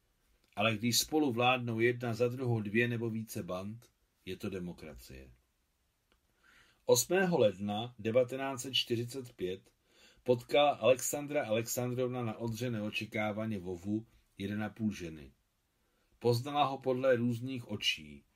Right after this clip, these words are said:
malinkého pravého šedožlutého a velkého levého modrého, které,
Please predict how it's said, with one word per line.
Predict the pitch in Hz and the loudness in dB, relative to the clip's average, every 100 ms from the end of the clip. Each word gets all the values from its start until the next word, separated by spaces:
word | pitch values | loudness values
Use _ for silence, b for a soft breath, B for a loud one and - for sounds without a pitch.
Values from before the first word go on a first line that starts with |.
| _ _ 87 | _ _ 0
malinkého | 113 143 135 139 135 127 123 | 2 2 -2 -4 -2 -2 2
pravého | 123 120 127 113 95 | 2 4 2 -2 -4
šedožlutého | 98 92 90 107 101 117 117 113 117 120 120 b b b b | -6 -6 -6 -8 -6 -6 -6 -6 -6 -8 -12 b b b b
a | 98 | -4
velkého | 101 127 123 139 139 127 | 2 2 2 0 0 2
levého | 120 117 131 131 107 | 2 2 0 -2 -4
modrého, | 92 87 95 104 107 107 110 117 b b b b | -6 -8 -6 -4 -4 -8 -10 -12 b b b b
které, | - 131 127 117 | 0 4 4 4